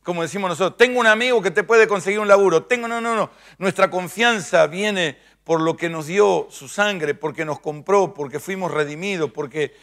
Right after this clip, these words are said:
vivimos una vida en el Señor y sabemos que nuestro Redentor vive.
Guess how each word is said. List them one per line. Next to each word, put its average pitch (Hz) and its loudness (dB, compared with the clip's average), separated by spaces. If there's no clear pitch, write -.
vivimos 180 -4
una 175 -2
vida 185 -2
en 175 -4
el 156 -6
Señor 170 -4
y 139 -10
sabemos 170 -4
que 160 -8
nuestro 151 -8
Redentor 156 -2
vive. 180 -6